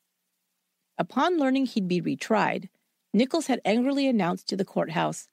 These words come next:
"I'm not going to go lying down." He was in contact with friends while in jail, and they warned the district attorney's office that he might try to escape.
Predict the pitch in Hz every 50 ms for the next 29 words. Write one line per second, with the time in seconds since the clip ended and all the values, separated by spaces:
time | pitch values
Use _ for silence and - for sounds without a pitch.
0 | _ _ _ _ _ _ _ - 247 285 269 233 185 - - 196 190 185 175 190
1 | 185 185 165 156 156 151 151 139 143 143 143 156 185 175 160 147 131 - - -
2 | _ _ _ _ _ _ _ _ _ _ _ _ _ _ _ _ _ - 277 285
3 | 311 302 277 302 262 233 - - 269 269 262 - - - 175 _ - 160 - -
4 | - 233 226 190 160 - 175 156 156 156 156 151 151 - 196 175 156 - - 185
5 | _ _ _ _ _ _ _ _ - 208 190 180 196 269 320 302 233 196 202 202
6 | 185 175 170 170 - - 170 175 - 180 - - 294 330 349 262 - - 139 139
7 | - - - - - - _ _ _ _ _ - 180 - - - - 180 175 226
8 | 269 - - - - 156 - - - 156 151 - - - 202 170 156 - _